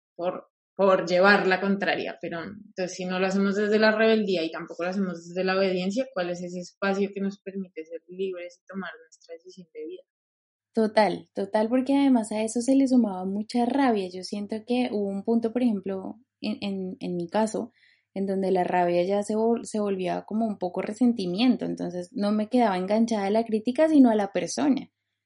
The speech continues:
Speaker 2: A la persona que me criticaba. Entonces ya decía como, "No, ese tipo o esa señora o lo que sea es una mala persona", eh,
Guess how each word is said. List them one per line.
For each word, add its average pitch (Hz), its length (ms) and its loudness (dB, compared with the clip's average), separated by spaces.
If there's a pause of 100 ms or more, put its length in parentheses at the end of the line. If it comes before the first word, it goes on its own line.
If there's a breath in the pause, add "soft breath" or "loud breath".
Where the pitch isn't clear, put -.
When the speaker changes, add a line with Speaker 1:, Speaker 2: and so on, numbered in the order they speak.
(840)
Speaker 2:
A 190 60 -4
la 196 120 0
persona 208 440 0
que 254 100 4
me 262 120 8
criticaba. 226 540 0
Entonces 185 520 -10
ya 202 120 0
decía 190 260 -4
como, 208 160 -6
"No, 240 280 6
ese 220 180 -4
tipo 202 260 -4
o 196 300 -4
esa 180 260 -6
señora 180 520 -2
o 160 80 -2
lo 160 120 -8
que - 80 -14
sea 190 300 -2
es 190 100 -2
una 180 180 -2
mala 190 300 0
persona", 226 680 2 (580)
eh, 170 720 -6